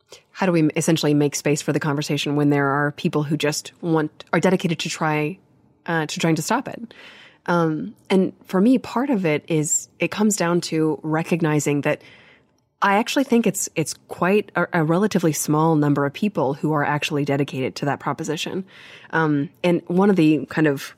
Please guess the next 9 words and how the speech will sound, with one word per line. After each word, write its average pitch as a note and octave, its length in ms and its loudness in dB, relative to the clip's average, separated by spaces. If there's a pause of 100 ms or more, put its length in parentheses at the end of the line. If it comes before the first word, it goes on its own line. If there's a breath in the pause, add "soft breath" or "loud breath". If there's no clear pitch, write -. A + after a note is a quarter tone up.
(100)
uh, D#3 140 0
epiphanies D3+ 520 0
I C#3+ 60 2
had C3+ 220 -2
while C#3+ 360 0
doing D3+ 320 2
the C#3 80 0
series C#3+ 520 -2 (600 loud breath)
was E3+ 420 2